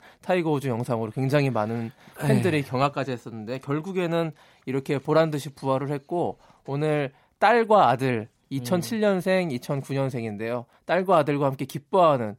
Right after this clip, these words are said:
Speaker 1: 그리고 기뻐하고 포효하는 타이거 우즈의 모습을 보니까 덩달아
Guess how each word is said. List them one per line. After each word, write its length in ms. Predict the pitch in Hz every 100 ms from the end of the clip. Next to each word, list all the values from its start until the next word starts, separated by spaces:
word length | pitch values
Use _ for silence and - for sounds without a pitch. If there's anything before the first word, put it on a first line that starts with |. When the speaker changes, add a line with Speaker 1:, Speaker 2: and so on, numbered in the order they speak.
| _
Speaker 1:
그리고 260 | 131 127
기뻐하고 680 | 123 143 - 185 160 156 156
포효하는 720 | - 220 208 190 156 151 170 165 _ _ -
타이거 340 | 208 202 180
우즈의 320 | 151 135 143
모습을 380 | 117 120 131 127
보니까 540 | 123 113 104 139 139 143 _ _ _
덩달아 540 | - 135 139 143 120